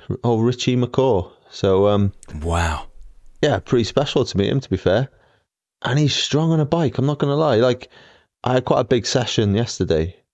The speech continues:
Speaker 1: thinking, you know, I'm gonna meet up with Richie and this rower, and we'll have a nice sort of three-hour ride and stop for a coffee and, you know, a bit of a chat, and then I'll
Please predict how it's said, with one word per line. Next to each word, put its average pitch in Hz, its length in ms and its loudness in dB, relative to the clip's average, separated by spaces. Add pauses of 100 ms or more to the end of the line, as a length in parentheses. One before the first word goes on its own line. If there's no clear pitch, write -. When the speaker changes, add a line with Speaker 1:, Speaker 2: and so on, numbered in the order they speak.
(120)
Speaker 1:
thinking, 95 500 0
you 98 80 2
know, 90 360 2
I'm 98 80 0
gonna 101 140 2
meet 107 180 2
up 98 160 0
with 90 160 0
Richie 95 380 0
and 90 260 0
this 87 200 -2
rower, 92 400 4
and 87 120 0 (340)
we'll 104 100 2
have 101 80 0
a 101 40 2
nice 101 280 0
sort 90 300 0
of 85 180 -4
three-hour 98 480 2
ride 90 400 2
and 87 160 0
stop 113 200 -4
for - 60 -2
a 98 60 0
coffee 92 580 0
and, 85 140 0
you 90 60 0
know, 85 80 2
a 78 40 -4
bit 104 120 2
of 95 60 -2
a 92 60 -2
chat, - 380 -4
and 90 100 0
then 90 100 0
I'll 90 240 -2